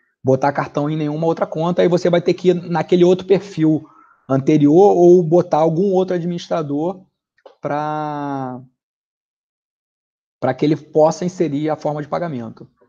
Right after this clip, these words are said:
tá? Agora, u-, uma única ressalva é que se você tiver um B M, você tiver o, o teu perfil,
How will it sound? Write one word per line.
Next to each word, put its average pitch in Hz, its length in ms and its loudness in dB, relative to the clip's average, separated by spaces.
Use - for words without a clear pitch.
tá? 147 360 -10
Agora, 147 340 4
u-, 180 300 -2
uma 180 140 0
única 226 280 -2
ressalva 180 880 -2
é 151 100 0
que 139 400 -6
se - 100 -6
você 143 260 0
tiver 202 220 -2
um 226 140 0
B 214 120 4
M, 131 540 -2
você 131 260 -2
tiver 175 200 0
o, 190 220 2
o 170 120 -2
teu 196 160 2
perfil, 165 680 -2